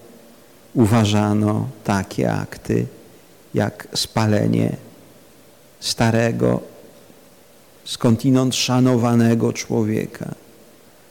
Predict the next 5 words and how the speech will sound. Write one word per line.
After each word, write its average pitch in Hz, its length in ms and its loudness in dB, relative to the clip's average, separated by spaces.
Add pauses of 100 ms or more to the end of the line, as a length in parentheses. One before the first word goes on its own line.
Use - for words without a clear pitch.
(240)
na 117 140 0
placu 104 460 -4
publicznym. - 800 -12 (4000)
Tak 160 140 8
więc 226 320 8